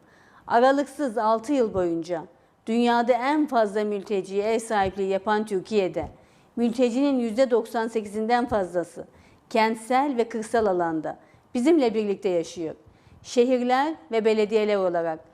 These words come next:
mülteciyi kabul etmede ve onların temel ihtiyaçlarına yanıt vermede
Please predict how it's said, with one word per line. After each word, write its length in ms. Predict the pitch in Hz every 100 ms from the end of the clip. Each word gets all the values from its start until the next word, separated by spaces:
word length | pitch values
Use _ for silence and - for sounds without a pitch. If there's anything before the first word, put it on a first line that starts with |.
| _ _ -
mülteciyi 460 | 240 254 240 277
kabul 300 | 285 240 226
etmede 560 | 208 190 202 180 175 160 - _ _ -
ve 100 | 220
onların 440 | 240 240 262 285
temel 360 | 269 220 247 285
ihtiyaçlarına 800 | 262 262 220 196 - 208 196 196
yanıt 360 | 196 202 185
vermede 600 | 202 190 190 185 220 262